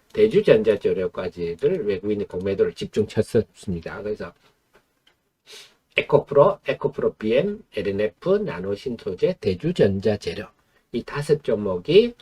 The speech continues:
공매도 오인방이었어요. 그래서 이런 종목이 우선 영향을 받을 수 있을 것 같고, 근데 금요일 외국인은 뭐 로보스타, 에스비비 테크, 에스비비 테크는 뭐 시장의 루머입니다. 루머는 한화가 뭐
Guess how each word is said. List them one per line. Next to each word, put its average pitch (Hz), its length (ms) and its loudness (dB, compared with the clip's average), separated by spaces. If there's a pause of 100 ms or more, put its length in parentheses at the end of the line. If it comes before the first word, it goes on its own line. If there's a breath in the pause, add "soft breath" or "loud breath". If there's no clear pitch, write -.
(180)
공매도 135 420 10
오인방이었어요. 110 1160 8
그래서 131 260 -6
이런 175 300 2
종목이 127 320 -2
우선 98 280 -4
영향을 101 360 -2
받을 107 260 0
수 - 120 -16
있을 - 200 -10
것 - 80 -8
같고, - 380 -6
근데 156 360 0 (320 soft breath)
금요일 143 300 2
외국인은 147 500 2
뭐 110 100 0
로보스타, 107 880 -2 (460 soft breath)
에스비비 156 540 -2
테크, 95 560 -4 (680)
에스비비 196 680 4
테크는 139 760 0
뭐 107 180 0
시장의 151 480 4
루머입니다. 127 600 10
루머는 117 520 0
한화가 156 720 -6
뭐 107 360 -4